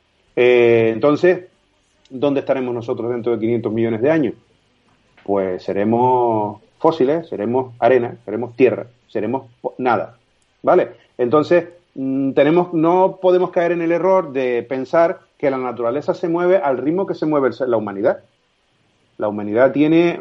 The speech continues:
eh, es una, eh, somos una especie que en los tres estados del tiempo, el que nos interesa es el presente.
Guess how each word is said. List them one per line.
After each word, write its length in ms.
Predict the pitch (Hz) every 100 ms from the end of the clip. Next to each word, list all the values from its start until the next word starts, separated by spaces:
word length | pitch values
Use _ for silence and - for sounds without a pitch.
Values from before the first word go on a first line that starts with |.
| 143
eh, 320 | 135 131 127
es 60 | 127
una, 340 | 147 156 151 143
eh, 360 | 139 139 139
somos 260 | - 147 151
una 140 | 160
especie 480 | 147 160 170 180 180 - _ _
que 1300 | - 135 123 117 113 113 110 107 110 120 - 107 110
en 80 | 110
los 180 | 110 -
tres 180 | 151
estados 360 | 160 - 156 151
del 140 | 143
tiempo, 440 | 156 165 165 190 190 _ -
el 180 | 127 123
que 100 | 120
nos 120 | 113
interesa 420 | 113 120 180 208
es 60 | 196
el 80 |
presente. 360 | 151 120 117